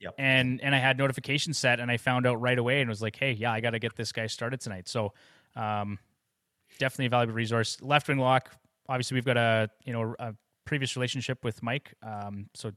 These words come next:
Speaker 2: he does lots of great content and, uh, truthfully, a lot of the stuff that we do on this show or talk about on the show is, is things that we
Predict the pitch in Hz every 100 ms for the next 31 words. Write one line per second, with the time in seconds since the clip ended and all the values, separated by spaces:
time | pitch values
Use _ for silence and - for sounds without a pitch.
0 | - 143 123 101 113 113 - 107 113 -
1 | 107 101 107 107 107 95 - _ _ _
2 | - 98 - 175 - 151 151 151 - 147
3 | - 127 156 143 123 117 123 117 127 123
4 | 120 - 117 139 117 110 117 107 - 120
5 | 117 110 117 113